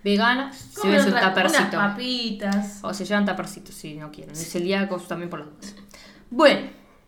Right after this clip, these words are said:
Speaker 1: Están acá, en esta laguna de Chascomús, arre. Esa laguna hermosa, porque es divina, no es nada, no, Chascomús, te amo,
Speaker 2: Bariloche,
Speaker 1: te
Speaker 2: boluda,
Speaker 1: amo,
Speaker 2: el
Speaker 1: pero eso
Speaker 2: sur
Speaker 1: es
Speaker 2: de
Speaker 1: montaña,
Speaker 2: Argentina es.
Speaker 1: parece el sur de Argentina.
Speaker 2: Sí.
Speaker 1: Y el nene está jugando con un barquito.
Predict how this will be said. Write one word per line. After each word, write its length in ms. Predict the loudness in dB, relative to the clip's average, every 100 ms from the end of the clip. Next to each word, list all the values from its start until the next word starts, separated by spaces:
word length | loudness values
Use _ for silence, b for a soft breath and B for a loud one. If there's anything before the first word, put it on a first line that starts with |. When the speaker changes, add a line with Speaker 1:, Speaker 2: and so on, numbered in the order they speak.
| -20 b b
Speaker 1:
Están 220 | -6 0 0
acá, 280 | 2 2 2
en 120 | 0
esta 300 | 0 -2 -4
laguna 500 | -2 0 2 2 2
de 60 | -6
Chascomús, 520 | -10 -10 -10 -10 -16
arre. 240 | -14 -12 -14 -16 b b
Esa 220 | -2 0
laguna 300 | 2 2 2
hermosa, 880 | 2 2 0 -4 -8 0 2 2 0
porque 180 | -2 4
es 40 |
divina, 460 | 6 8 6 4 2
no 100 | 0
es 80 | 2
nada, 320 | 2 2 -2
no, 60 | -2
Chascomús, 420 | -2 2 4 6
te 60 | 8
amo, 200 | 10 12
Speaker 2:
Bariloche, 280 | 10 8 2
Speaker 1:
te 40 |
Speaker 2:
boluda, 200 | 4 6 6
Speaker 1:
amo, 100 | 6
Speaker 2:
el 60 | 4
Speaker 1:
pero 100 | 4
eso 180 | 6 6
Speaker 2:
sur 60 | 6
Speaker 1:
es 40 |
Speaker 2:
de 140 | 6 6
Speaker 1:
montaña, 420 | 8 6 6 4
Speaker 2:
Argentina 380 | 2 2 2 -2
es. 100 | -6
Speaker 1:
parece 220 | -4 -2 -2
el 120 | -4
sur 80 | -4
de 80 | -6
Argentina. 680 | -6 -12 -12 -10 -8 -8
Speaker 2:
Sí. 320 | -12 -14 -16 -18 b b b b b _
Speaker 1:
Y 240 | 4 6 6
el 140 | 2 -2
nene 220 | -4 -4
está 160 | -6
jugando 260 | -4 -4 0
con 100 | 2
un 80 | 2
barquito. 560 | 0 -6 -12 -20 -20